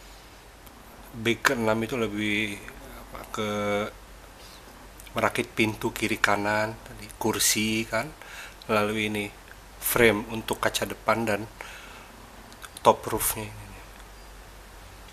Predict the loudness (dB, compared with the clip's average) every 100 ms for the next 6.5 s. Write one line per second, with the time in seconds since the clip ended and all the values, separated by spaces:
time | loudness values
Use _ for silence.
0 | -20 -20 -20 -20 -20 -20 -20 -20 -20 -20
1 | -20 -20 -20 -20 -20 -18 -18 -18 -16 -16
2 | -16 -16 -16 -16 -16 -18 -18 -18 -16 -4
3 | 2 4 6 4 2 -4 -16 -18 -14 6
4 | 8 8 6 4 0 -2 -2 0 0 -2
5 | -6 -8 -12 -18 -18 -20 -20 -20 -20 -2
6 | 2 4 4 2